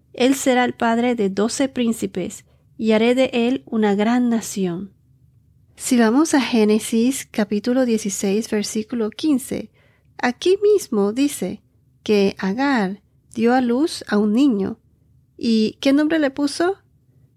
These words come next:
Abraham le puso al niño Ismael. A-, Abraham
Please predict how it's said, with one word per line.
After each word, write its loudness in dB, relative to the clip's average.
Abraham 2
le 0
puso -2
al 0
niño 0
Ismael. -2
A-, -4
Abraham 2